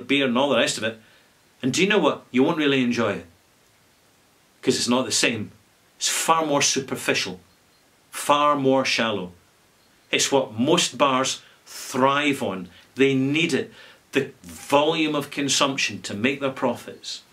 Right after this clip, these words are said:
Even better if they're a style bar, they can treble, treble the price while op-, offering basically the same product with a little garnish, minimal garnish. That's where the real money gets made.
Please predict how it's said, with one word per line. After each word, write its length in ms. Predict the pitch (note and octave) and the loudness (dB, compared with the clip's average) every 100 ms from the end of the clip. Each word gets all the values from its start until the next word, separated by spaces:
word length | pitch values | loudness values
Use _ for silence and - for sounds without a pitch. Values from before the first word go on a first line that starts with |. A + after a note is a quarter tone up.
| _ _ _ | _ _ _
Even 340 | D3 E3 D#3 C#3 | 0 0 2 2
better 320 | C#3+ C#3+ C#3 | 2 2 -2
if 100 | C3+ | -2
they're 140 | C#3 | -2
a 60 | B2 | 0
style 420 | - D#3 D#3 C#3+ | 0 4 4 4
bar, 320 | A#2+ G#2+ G#2 - - - | 4 2 0 -6 -20 -4
they 140 | C3 B2+ | -2 0
can 180 | C3+ C3+ | 0 2
treble, 480 | D#3+ D#3 - - - | 2 4 2 0 -2
treble 340 | - D3 F3 F#3+ | -2 2 4 4
the 120 | G3 | 4
price 580 | G3 E3 C3+ - - - - - | 4 2 2 -2 -4 -6 -12 -6
while 180 | C3+ C#3 | 2 4
op-, 380 | C#3 - B2 - | 4 -2 -8 2
offering 420 | D3+ D#3+ B2+ A#2 | 2 2 -2 4
basically 580 | C3+ C3+ B2+ - B2+ A#2 - - - - | 4 4 0 0 -2 -2 -8 -20 -20 -8
the 80 | A#2 | 0
same 260 | D#3+ F#3+ | 2 2
product 540 | F#3+ D#3+ B2 A#2 - - _ - _ | 0 2 4 2 -2 -18 _ -20 _
with 160 | A2+ A2 | -8 -2
a 60 | G#2+ | 0
little 580 | A2+ A#2+ C3+ D#3 D#3+ C3+ | 2 4 4 4 2 2
garnish, 680 | B2 G#2 F2+ F2+ - - - _ _ A#2+ | 0 0 -4 -6 -8 -8 -14 _ _ -4
minimal 580 | B2 C#3+ D#3 D3 B2+ A2+ | -2 0 0 2 2 2
garnish. 600 | G#2 F#2 F2+ F2+ - - - _ - | 0 0 -4 -10 -14 -14 -20 _ -2
That's 320 | - - - | -2 0 -2
where 100 | C3+ | -2
the 160 | A#2+ A2+ | -2 -4
real 560 | A2 G2+ G2+ C#3 D#3+ | -4 -6 0 2 2
money 300 | C3+ A#2+ G#2+ | 2 0 0
gets 360 | F#2+ F2+ - - | -4 -6 -8 -12
made. 260 | F2+ F2+ | -14 -18